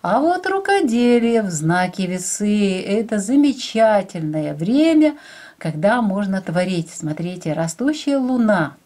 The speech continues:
Солнце и Марс дают очень много таких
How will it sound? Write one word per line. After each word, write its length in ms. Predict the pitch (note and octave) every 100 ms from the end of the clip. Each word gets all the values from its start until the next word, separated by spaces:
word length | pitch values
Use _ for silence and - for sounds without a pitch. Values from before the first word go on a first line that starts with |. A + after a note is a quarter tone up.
| - - - _
Солнце 920 | - - F3+ F#3+ A3 B3 A3 E3 - E3+
и 260 | - F3
Марс 920 | E3+ F#3 G3+ F#3+ E3+ D#3+ - - - _
дают 580 | G3 D#3+ F3 F3+ G#3+ G3+
очень 440 | B3 B3+ A3 F#3 E3
много 500 | D#3+ F3 F#3 E3 E3
таких 380 | E3+ E3 E3+